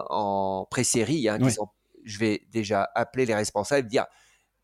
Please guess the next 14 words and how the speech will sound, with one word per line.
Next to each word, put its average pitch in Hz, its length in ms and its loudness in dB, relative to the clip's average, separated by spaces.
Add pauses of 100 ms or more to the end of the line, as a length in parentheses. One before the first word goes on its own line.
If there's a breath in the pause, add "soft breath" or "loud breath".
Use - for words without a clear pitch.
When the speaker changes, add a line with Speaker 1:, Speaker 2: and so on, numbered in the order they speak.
Speaker 1:
ce - 300 0
comportement 156 560 0
est-il 147 260 0
voulu, 127 540 2
oui 160 280 2
ou 151 120 4
non ? 123 240 2 (580)
Oui, 127 140 2
il 160 80 2
est 156 60 6
voulu. 131 500 -2 (1000 soft breath)
Ok, 131 220 0 (1000)
j'en 113 200 -2
parle. 120 420 2